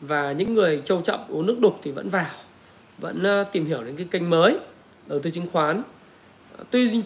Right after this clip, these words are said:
tuy nhiên thì trong cái quý một này các bạn sẽ chứng kiến thấy rằng là một số các doanh nghiệp lớn, ờ, trong ngành dịch vụ tài chính, chứng khoán, họ sẽ rút bớt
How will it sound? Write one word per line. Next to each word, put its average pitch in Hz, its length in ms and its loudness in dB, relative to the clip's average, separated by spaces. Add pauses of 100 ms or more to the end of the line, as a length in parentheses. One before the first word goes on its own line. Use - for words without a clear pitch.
tuy 247 80 4
nhiên 233 320 6
thì 165 240 -2
trong 196 180 0
cái 185 140 -6
quý 190 120 4
một 226 260 6
này 151 220 0
các 190 120 -4
bạn - 200 -2
sẽ 185 120 -4
chứng 175 220 -4
kiến 170 260 -2
thấy 170 200 2
rằng 175 200 -2
là 143 100 -2
một 151 100 -2
số 160 300 0
các 220 120 -2
doanh 202 160 -2
nghiệp 170 120 -2
lớn, 196 420 6 (920)
ờ, 131 540 -6 (180)
trong 196 200 2
ngành 156 180 2
dịch 160 120 0
vụ 202 140 6
tài 160 160 2
chính, 175 320 2 (340)
chứng 175 180 -6
khoán, 185 300 6 (640)
họ 151 140 -6
sẽ 175 400 0
rút 285 220 2
bớt 294 200 8